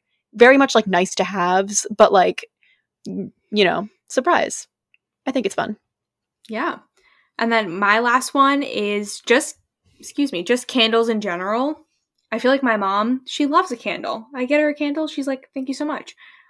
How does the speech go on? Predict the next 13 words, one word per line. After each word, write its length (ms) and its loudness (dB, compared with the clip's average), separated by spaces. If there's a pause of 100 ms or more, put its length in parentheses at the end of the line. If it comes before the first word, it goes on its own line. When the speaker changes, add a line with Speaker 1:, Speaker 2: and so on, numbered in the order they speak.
Speaker 2:
Um, 440 -2 (120)
candles 300 2
can 400 -4
be 400 -2 (360)
kind 260 -2
of 60 -10
expensive. 440 -4
I'm 180 -2
thinking, 260 -4
like, 220 -6
T 160 -8
J 160 -8
Maxx, 640 -10